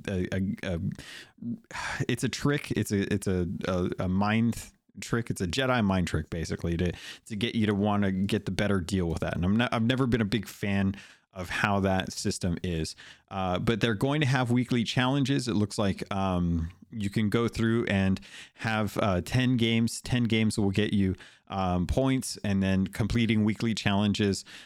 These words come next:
Uh, once you complete ten or four weekly challenges, you'll get thirty coins. Once you complete eight weekly challenges, you'll get an additional twenty coins. Uh, and then if you complete eleven weekly challenges, you get ten,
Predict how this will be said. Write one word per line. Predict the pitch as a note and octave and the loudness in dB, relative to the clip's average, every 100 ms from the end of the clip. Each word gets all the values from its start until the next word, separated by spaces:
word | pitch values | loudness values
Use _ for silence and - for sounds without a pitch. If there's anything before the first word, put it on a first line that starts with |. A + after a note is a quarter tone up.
| _ | _
Uh, | F2 F2 | -6 -2
once | F2+ A2 - | 0 0 0
you | A2+ | -2
complete | G#2+ G2 G#2 G#2 | 0 0 0 0
ten | - A2 G#2+ | -2 0 2
or | A2 | 0
four | F#2 B2+ A#2+ | 0 0 2
weekly | A2 A2 A#2 G#2+ | 2 2 0 0
challenges, | G#2+ G2+ G2 G#2 F#2+ | 0 2 2 0 0
you'll | G2 F#2+ | 2 2
get | G2 F#2 | 2 0
thirty | - A2+ G#2+ G#2+ | -2 -4 -2 -2
coins. | - G#2+ G2+ F#2+ | 0 0 2 0
Once | G#2 G2 A2+ | 0 0 -2
you | |
complete | - G2+ G#2 G2 - | -2 0 0 0 -2
eight | G#2 G#2+ | -4 -2
weekly | G#2 G2 A2+ | -2 -2 -2
challenges, | F#2 G#2 G2 F#2+ G2+ F#2+ | -2 0 2 2 0 0
you'll | F#2+ | 0
get | F#2 F2+ - - - | 2 0 -2 -12 -12
an | - G2 | -4 -2
additional | F2+ G2 A2+ F#2+ | 0 0 2 0
twenty | F2+ - A#2 A#2+ A2 | 0 0 2 2 2
coins. | G#2+ G2+ G2 F#2+ - - - | 2 2 2 0 -6 -20 -16
Uh, | F#2 F2+ - | -6 -4 0
and | G2+ | 2
then | G2 | 2
if | F#2+ | 2
you | G#2 | 0
complete | G#2 F#2 A2+ - | 0 0 0 0
eleven | F#2+ G2 A2+ A#2+ A#2 G#2+ | 0 2 2 2 2 2
weekly | G2+ G2 G#2+ F#2 | 2 2 0 0
challenges, | G2+ F#2 F#2+ F#2 E2+ | 0 2 0 0 0
you | G#2 | 0
get | F#2+ - - | 0 -4 -6
ten, | - A#2 A2+ G#2+ | -4 0 2 2